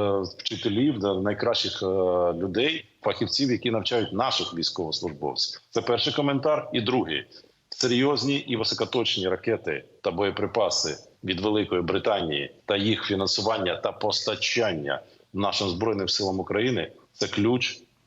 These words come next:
і зараз для того, щоб, е, наші встояли, і для того, щоб перейшли в контрнаступ, тобто отримали перемогу в цьому році. В цьому по-, плані, е, британський прем'єр знає, про що говорить.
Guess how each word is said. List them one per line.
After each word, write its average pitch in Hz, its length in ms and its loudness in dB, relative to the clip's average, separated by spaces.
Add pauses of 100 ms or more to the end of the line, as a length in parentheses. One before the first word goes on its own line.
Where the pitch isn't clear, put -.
і 117 80 0
зараз 123 720 0
для 101 200 -2
того, 107 220 0
щоб, 101 200 -2
е, 101 440 0
наші 95 260 -4
встояли, 82 500 -4 (260)
і 113 120 0
для 104 180 2
того, 131 300 2
щоб - 200 -4
перейшли 98 380 0
в - 40 -2
контрнаступ, 104 680 -2 (300)
тобто 123 440 2
отримали 101 440 2
перемогу 98 460 0
в 90 40 -6
цьому 92 260 0
році. 78 260 -2 (400)
В - 40 -20
цьому 131 280 2
по-, 117 360 2
плані, 117 340 2
е, 98 440 2
британський 101 500 -2
прем'єр 101 340 0
знає, 107 300 2
про 92 140 -2
що 90 220 0
говорить. 82 420 -2